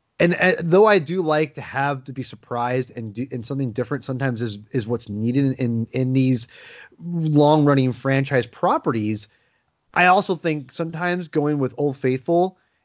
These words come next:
is sometimes the best medicine and the best thing for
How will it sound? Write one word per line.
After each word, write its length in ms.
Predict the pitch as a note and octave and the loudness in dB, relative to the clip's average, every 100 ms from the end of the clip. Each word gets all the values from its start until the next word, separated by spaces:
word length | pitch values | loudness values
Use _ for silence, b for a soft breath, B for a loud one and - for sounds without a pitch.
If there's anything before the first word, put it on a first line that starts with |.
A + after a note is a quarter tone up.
| _ | _
is 140 | D#3+ | -4
sometimes 380 | D3 E3+ E3+ D3 | -2 0 0 2
the 80 | C3+ | -2
best 360 | A2+ C#3 C3+ - | 0 0 0 -2
medicine 600 | A#2+ A#2 A2+ A#2 G#2+ A2 - | -2 -2 -2 -6 -6 -10 -8
and 200 | B2+ A2+ | -6 -4
the 60 | A2 | -4
best 340 | C3 B2 - | -2 -2 -2
thing 160 | B2+ A2+ | -6 -6
for 640 | - B2 A2+ A2 G#2 F#2 | -4 0 4 4 2 -4